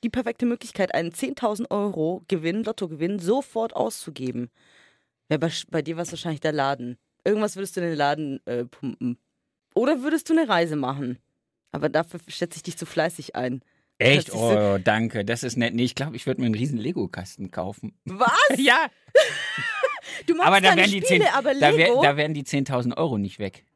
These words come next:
Speaker 1: Du kannst dir ja ein Lego-Haus bauen, aber na gut, dann
Speaker 2: Nee,
Speaker 1: wird's
Speaker 2: das
Speaker 1: wieder
Speaker 2: auch
Speaker 1: nicht
Speaker 2: nicht, aber
Speaker 1: reichen. <laughs> Das ist, das
Speaker 2: also
Speaker 1: ist
Speaker 2: ich glaub, ich würd mir,
Speaker 1: wieder
Speaker 2: ich glaub, ich würd mir irgendeinen riesengroßen Lego-Kasten kaufen.
Speaker 1: Geil.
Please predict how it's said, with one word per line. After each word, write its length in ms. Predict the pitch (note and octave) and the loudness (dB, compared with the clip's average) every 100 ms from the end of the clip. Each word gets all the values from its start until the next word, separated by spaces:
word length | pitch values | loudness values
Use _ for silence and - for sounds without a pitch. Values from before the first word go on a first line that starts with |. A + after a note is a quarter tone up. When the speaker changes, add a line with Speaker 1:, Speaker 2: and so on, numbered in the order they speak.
| _ _ _ _ | _ _ _ _
Speaker 1:
Du 60 | F3+ | -4
kannst 240 | G3+ A3+ | -2 -2
dir 80 | B3 | 0
ja 40 | A3+ | 0
ein 80 | G#3+ | 0
Lego-Haus 640 | G#3 B3+ A3 A3 E4+ G4+ | -4 -2 0 4 2 2
bauen, 420 | - G#3+ A#3+ A#3+ A#3+ | 2 4 4 2 -2
aber 240 | F3+ F#3 - | -2 -2 -2
na 120 | F#3+ | -8
gut, 180 | F#3 F3 | -2 2
dann 120 | G3 | 4
Speaker 2:
Nee, 80 | B3+ | 4
Speaker 1:
wird's 160 | - | 2
Speaker 2:
das 60 | B3 | 2
Speaker 1:
wieder 100 | A3+ | 0
Speaker 2:
auch 60 | A#3+ | 2
Speaker 1:
nicht 60 | |
Speaker 2:
nicht, 80 | A#2+ | 2
aber 200 | G#3 A#3 | 4 4
Speaker 1:
reichen. 180 | A#3 A3 | 2 0
<laughs> 60 | A#3 - - | -4 -8 -8
Das 180 | C4+ - | -8 -6
ist, 120 | E4 E4+ F4 | -10 -8 -4
das 120 | - D3 | 0 2
Speaker 2:
also 120 | F#3+ | 2
Speaker 1:
ist 60 | G3 | 2
Speaker 2:
ich 60 | |
glaub, 180 | G#3 F#3 | 4 2
ich 100 | D#3+ | 4
würd 120 | E3 | 2
mir, 60 | - | 2
Speaker 1:
wieder 100 | - | -2
Speaker 2:
ich 80 | B2 | -2
glaub, 140 | A2+ | -4
ich 40 | G#2+ | -4
würd 120 | A2 | -6
mir 120 | G#2+ - | -8 -8
irgendeinen 340 | - C#3 - B2 | 0 0 0 -6
riesengroßen 640 | B2 A2+ G#2 - A#2+ G#2 | -8 -8 -10 -12 -10 -8
Lego-Kasten 540 | G#2 G2+ - - - | -8 -10 -14 -20 -20
kaufen. 340 | - - - - _ | -20 -20 -20 -20 _
Speaker 1:
Geil. 440 | - C#3+ D3+ D3 | 2 4 2 -2